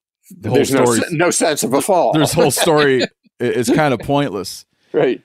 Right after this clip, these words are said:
Speaker 1: Um, and I, I think that, like, when you get into something like, uh, you know, like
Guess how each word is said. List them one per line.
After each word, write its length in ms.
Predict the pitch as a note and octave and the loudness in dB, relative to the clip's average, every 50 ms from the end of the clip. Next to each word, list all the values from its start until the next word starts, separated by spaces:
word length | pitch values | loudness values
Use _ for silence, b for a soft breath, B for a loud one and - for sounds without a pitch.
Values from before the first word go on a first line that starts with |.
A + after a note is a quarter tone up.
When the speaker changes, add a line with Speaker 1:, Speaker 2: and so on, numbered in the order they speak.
| _ _ - | _ _ -4
Speaker 1:
Um, 440 | - D3 D#3 D#3 D3+ C#3+ C3 - _ _ _ _ | -2 0 0 0 0 -2 -6 -12 _ _ _ _
and 160 | - D#3+ D#3+ | -4 -2 -2
I, 200 | D#3+ F3 E3+ - | 0 -2 -2 -2
I 40 | G#3 | -2
think 180 | - C4+ A#3+ G3 | -4 -4 -4 -4
that, 80 | F#3 | -4
like, 240 | D3 C3+ B2+ B2 - | -2 -2 -2 -2 -4
when 100 | C3 C3 | -6 -8
you 80 | B2 A#2+ | -6 -4
get 120 | D3 D3+ | -4 -4
into 140 | D3 C3+ A#2+ | -4 -6 -6
something 340 | - D3 C3+ A2 A2 A#2 A2 | -4 -6 -6 -6 -8 -10 -8
like, 220 | G#2 G2+ G2+ - | -8 -8 -6 -6
uh, 300 | G#2 G2 F#2 E2+ D#2+ D#2 D2+ - _ _ _ _ _ _ _ _ _ _ _ _ _ _ _ _ _ _ _ _ _ _ _ _ _ _ _ _ _ _ | -6 -6 -6 -6 -8 -10 -14 -18 _ _ _ _ _ _ _ _ _ _ _ _ _ _ _ _ _ _ _ _ _ _ _ _ _ _ _ _ _ _
you 120 | - - | -12 -8
know, 200 | G#2+ G#2 G2+ G2+ | -6 -4 -2 -2
like 220 | G2 F#2+ F#2 - | -2 -4 -6 -8